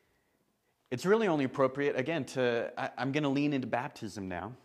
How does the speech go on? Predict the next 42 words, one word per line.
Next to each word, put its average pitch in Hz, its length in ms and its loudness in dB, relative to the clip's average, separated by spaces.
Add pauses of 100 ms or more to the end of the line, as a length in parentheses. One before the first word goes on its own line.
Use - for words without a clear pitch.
(280)
after 110 300 -2
Romans 110 400 -2
in, 117 160 -4
in 117 160 -6
conclusion, 123 640 -2
and 127 100 -2
we 110 120 0
are 139 160 2
gonna 131 180 -2
go 120 160 0
to 113 120 -2
a 101 40 -2
scripture 123 540 -6
that 104 240 -6
actually 107 320 -8
talks 113 340 -8
about 87 300 -8
new 85 100 -10
birth. 78 340 -8
<laughs> - 80 -20 (600)
And 139 120 -2
throughout 208 220 4
the 185 60 -4
scriptures, 170 500 0
it'll, 170 200 2
it'll 151 160 0
mention 175 320 -4
it 160 60 -2
in 127 160 -2
ways 127 340 0
of, 107 160 -2
um, 107 300 -2 (100)
you 113 80 -18
know, 110 100 -6
all 123 220 0
of 139 140 -4
those 135 260 0
who 135 100 -6
are 113 140 0
born 120 380 0
from 156 240 -2
above. 151 360 0